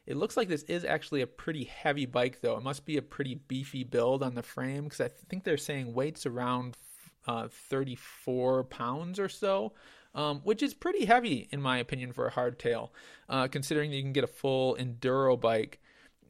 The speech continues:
um, in at that weight in kind of the,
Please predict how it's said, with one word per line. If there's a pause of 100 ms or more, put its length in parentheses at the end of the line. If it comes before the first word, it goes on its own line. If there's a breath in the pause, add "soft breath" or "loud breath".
um, (100)
in
at
that
weight
in
kind
of
the,